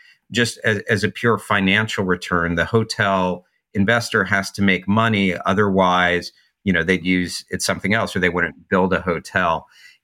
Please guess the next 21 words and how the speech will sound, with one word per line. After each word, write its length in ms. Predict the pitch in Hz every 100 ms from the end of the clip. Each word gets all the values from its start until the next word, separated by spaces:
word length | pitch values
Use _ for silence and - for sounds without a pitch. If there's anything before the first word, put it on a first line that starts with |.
| -
And 360 | 120 113 101 -
as 200 | 120 120
a 40 | 120
result 580 | 107 101 127 147 143 -
of 480 | 98 95 90 87 -
whether 240 | - 98 92
it's 100 | -
public 460 | - 127 123 117 - _ -
or 200 | 95 85
private 340 | - 131 120
equity 340 | 110 104 104 98
ownership, 460 | 95 95 - 95 -
the 80 | 92
push, 400 | - 92 - - _ -
you 140 | 87
know, 100 | 80
for, 340 | - 92 87 - - - _
for 120 | 98
profits, 640 | 92 107 104 - 104 - -
labor, 760 | 101 110 107 113 107 104 101
where 380 | - 98 92 87